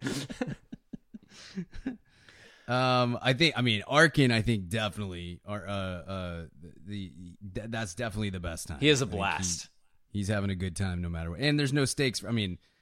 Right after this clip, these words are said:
Speaker 2: there is stakes. People could die if he messed up, but he's not gonna die. So
Speaker 1: No.
Speaker 2: it's,
Speaker 1: He,
Speaker 2: it's,
Speaker 1: he,
Speaker 2: it's fine.
Speaker 1: he's having a
Speaker 2: Uh,
Speaker 1: good time. I think Affleck is having a great time. I, that
Speaker 2: I do
Speaker 1: character,
Speaker 2: too.
Speaker 1: we,
Speaker 2: Yeah.
Speaker 1: we said this with, with Armageddon last week. We're talking about Billy Bob's character. Like,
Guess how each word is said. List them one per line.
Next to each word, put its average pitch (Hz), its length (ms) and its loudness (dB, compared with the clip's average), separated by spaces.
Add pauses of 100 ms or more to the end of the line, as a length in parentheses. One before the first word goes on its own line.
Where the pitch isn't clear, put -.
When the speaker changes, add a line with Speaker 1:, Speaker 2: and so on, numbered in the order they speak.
(140)
Speaker 2:
there 113 140 2
is 104 100 2
stakes. 90 280 -2
People 117 200 4
could 85 140 -6
die 90 220 -4
if 85 180 -8
he 98 100 -6
messed 82 220 -8
up, 78 60 -12
but 87 100 -4
he's 170 160 6
not 90 160 2
gonna 76 140 -6
die. 71 340 -10
So 107 120 -8
Speaker 1:
No. 78 220 -4
Speaker 2:
it's, - 340 -12
Speaker 1:
He, 110 100 -10
Speaker 2:
it's, 107 180 -8
Speaker 1:
he, 98 160 -12
Speaker 2:
it's 98 160 -10
fine. 71 300 -12
Speaker 1:
he's 113 120 -6
having 113 220 2
a - 20 -2
Speaker 2:
Uh, - 40 -6
Speaker 1:
good 101 140 -4
time. 101 220 -4
I 131 140 4
think 214 240 0
Affleck 117 500 0
is 135 120 -6
having 135 260 2
a 131 60 -4
great 131 280 -2
time. 139 380 -2
I, 123 120 4
that 135 120 2
Speaker 2:
I 135 80 4
do - 80 -14
Speaker 1:
character, 98 560 2
Speaker 2:
too. - 60 -2
Speaker 1:
we, 139 180 4
Speaker 2:
Yeah. - 180 4
Speaker 1:
we 139 120 2
said 165 280 2
this 160 240 -2
with, 127 240 -2 (260)
with 127 160 -2
Armageddon 117 840 0
last 107 340 -2
week. 127 240 -4
We're 107 120 -6
talking 113 200 -2
about 101 220 -4
Billy 107 220 -4
Bob's 107 280 -2
character. 120 420 -4
Like, 113 160 -6